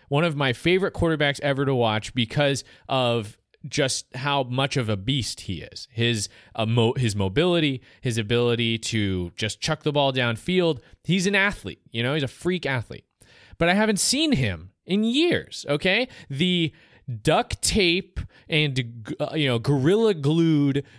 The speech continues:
uh, man that has hobbled onto the field in the last few seasons is a shell of that former beast.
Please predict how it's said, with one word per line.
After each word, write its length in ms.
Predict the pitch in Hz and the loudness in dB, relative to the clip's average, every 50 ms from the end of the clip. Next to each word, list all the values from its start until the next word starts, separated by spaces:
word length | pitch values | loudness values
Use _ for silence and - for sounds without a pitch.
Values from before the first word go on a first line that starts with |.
| - - | -14 -8
uh, 180 | - 131 123 | -6 -4 -4
man 480 | 127 127 135 147 175 220 220 175 147 131 | -4 -2 0 2 4 4 4 4 2 2
that 180 | 131 131 135 - | 0 0 -2 -2
has 260 | 151 143 135 127 113 | -4 -2 -2 0 0
hobbled 520 | 104 117 139 147 175 226 226 202 185 160 143 | -2 0 2 2 2 4 4 2 2 4 2
onto 260 | 131 127 127 120 117 | 2 2 2 2 0
the 100 | 117 110 | 0 0
field 340 | 110 143 143 143 139 131 131 | -2 -2 -2 0 0 -2 -4
in 80 | 123 | -4
the 80 | 123 123 | -2 -2
last 240 | 131 135 147 151 - | 0 0 -2 -4 -4
few 140 | 156 156 | -6 -6
seasons 540 | 147 - 214 240 269 214 185 180 160 151 - - - _ _ _ | -4 -2 -2 0 0 0 0 -2 -2 -4 -8 -12 -20 _ _ _
is 280 | 170 170 175 165 143 - | 0 0 0 0 0 0
a 120 | - 175 | 0 0
shell 640 | 170 - - - - 190 196 220 160 120 98 90 92 - - - | 0 0 -2 0 0 2 2 2 2 2 0 -2 -4 -8 -12 -4
of 180 | - 143 139 131 | -2 -2 0 2
that 220 | 143 143 - - | 0 0 0 -2
former 440 | - - - 160 165 160 151 143 135 | -8 -6 -2 -2 0 0 0 -2 -2
beast. 640 | 117 101 101 117 131 131 101 82 - - - - - | -4 -6 -4 -2 0 0 0 -2 -4 -4 -6 -6 -8